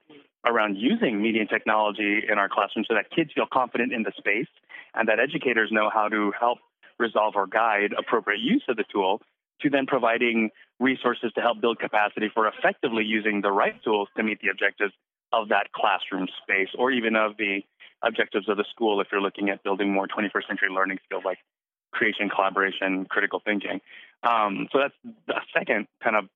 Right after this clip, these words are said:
bucket. And then we've got another focus, which is Common Sense Kids Action, which is really more of our policy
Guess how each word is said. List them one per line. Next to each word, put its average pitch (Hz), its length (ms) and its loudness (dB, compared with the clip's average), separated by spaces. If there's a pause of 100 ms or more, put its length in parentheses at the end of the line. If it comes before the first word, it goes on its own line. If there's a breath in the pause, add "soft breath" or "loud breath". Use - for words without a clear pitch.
bucket. 110 360 0 (420 loud breath)
And 120 160 2
then 120 120 2
we've 117 140 2
got 113 140 2
another 131 540 2 (160)
focus, 107 340 0 (360)
which 113 200 0
is 107 120 -4
Common 107 220 0
Sense 101 200 -6
Kids 104 200 -4
Action, 107 440 0 (340 loud breath)
which 123 280 0
is 117 160 -2
really 127 180 2
more 117 160 2
of 104 60 0
our 107 120 2
policy - 500 -2